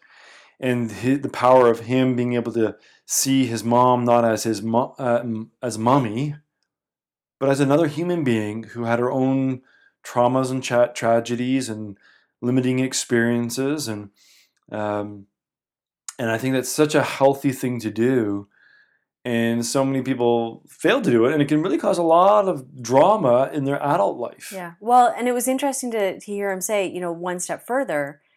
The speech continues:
Speaker 2: his mother had her stories and drama, which was likely learned from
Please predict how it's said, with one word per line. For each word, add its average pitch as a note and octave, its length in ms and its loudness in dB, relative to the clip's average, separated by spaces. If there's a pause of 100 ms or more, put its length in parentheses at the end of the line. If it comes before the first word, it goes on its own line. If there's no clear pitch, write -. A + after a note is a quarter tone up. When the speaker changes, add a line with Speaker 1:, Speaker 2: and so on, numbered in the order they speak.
(220)
Speaker 2:
his G#3+ 240 0
mother E3+ 340 -4
had D#3+ 480 -4 (460)
her G3 280 0
stories E3 500 -8
and D#3+ 120 -10
drama, D3 600 -6 (340)
which G3+ 560 -2 (300)
was F#3+ 240 -4
likely G3 420 0
learned F3 320 -4
from F3+ 200 -12